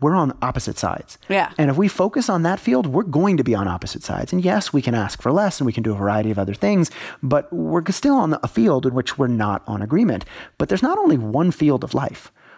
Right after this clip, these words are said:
Speaker 1: right? There, sure, there are political beliefs, there are food preferences, there are sports team beliefs, there, um, whether we like our spouse or not. And finding another field on which we actually have a lot in common and we agree,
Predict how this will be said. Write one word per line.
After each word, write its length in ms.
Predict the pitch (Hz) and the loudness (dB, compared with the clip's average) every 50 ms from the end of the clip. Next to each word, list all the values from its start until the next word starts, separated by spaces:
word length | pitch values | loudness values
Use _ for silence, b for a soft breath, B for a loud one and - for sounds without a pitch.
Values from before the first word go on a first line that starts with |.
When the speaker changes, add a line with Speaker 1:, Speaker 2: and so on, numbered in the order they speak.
| B B - | B B -2
Speaker 1:
right? 280 | 117 131 175 196 - | 0 0 0 0 0
There, 160 | - 117 104 104 | -2 -2 0 0
sure, 200 | - - 240 254 | 0 2 2 2
there 120 | 160 117 | 2 0
are 20 | |
political 480 | 101 - - 120 113 117 147 143 - 165 | -2 0 0 2 2 2 0 0 0 0
beliefs, 460 | 160 170 170 175 180 190 196 - - | 2 4 4 4 4 2 2 0 -2
there 160 | - - - | -2 -2 0
are 120 | 87 85 B B B B | 0 -2 B B B B
food 380 | - - - 135 139 160 151 | -6 0 2 4 4 4 2
preferences, 640 | - - 156 147 - 151 147 - - 139 139 135 123 | 0 0 -2 0 -2 -2 -2 0 2 2 2 2 0
there 100 | - 127 | -2 -4
are 60 | - | -4
sports 440 | - - - - 135 131 131 - - | -4 -6 -2 0 0 0 0 -2 -2
team 240 | - 156 147 143 139 | 0 2 2 2 4
beliefs, 440 | 135 131 127 127 127 127 117 - - | 4 4 4 6 4 4 2 0 -2
there, 160 | 104 98 B B B B B | -4 -4 B B B B B
um, 220 | - 113 104 101 98 | -4 -2 -2 -2 0
whether 180 | - 113 123 139 | 0 2 2 4
we 120 | 135 131 | 4 4
like 220 | 127 120 120 120 - | 4 4 2 0 -2
our 80 | 120 | -4
spouse 440 | - - - - 104 127 135 - - | -4 -4 -4 -2 0 0 0 0 0
or 40 | 151 | 0
not. 240 | 139 135 135 135 - - | 0 0 0 0 -2 -2
And 100 | 135 123 | -4 -4
finding 460 | 117 - - 165 208 277 294 285 240 | -4 -2 -2 0 0 0 0 0 0
another 380 | 147 107 104 107 113 156 202 220 | 0 0 2 0 0 0 0 -2
field 420 | - - 254 294 339 359 339 - B B B B B B _ | -2 0 0 0 0 -2 -6 -8 B B B B B B _
on 220 | - 131 123 127 | -4 -2 -2 0
which 260 | 127 147 170 - - - | 0 0 0 -2 -2 -2
we 140 | 123 117 | 0 0
actually 360 | 117 123 147 - - - 143 110 | 2 0 0 -2 -2 -2 -2 0
have 120 | 123 104 | 0 0
a 60 | 101 | 0
lot 280 | 95 90 90 98 127 147 | 0 0 0 0 0 0
in 120 | 147 139 | 0 -2
common 340 | 131 - 123 117 139 175 170 | -2 -2 -2 -2 0 0 0
and 100 | 135 120 | 0 0
we 100 | 110 107 | 0 0
agree, 520 | 104 101 - 104 107 131 180 226 269 269 | -2 -2 -2 0 0 2 2 0 0 -2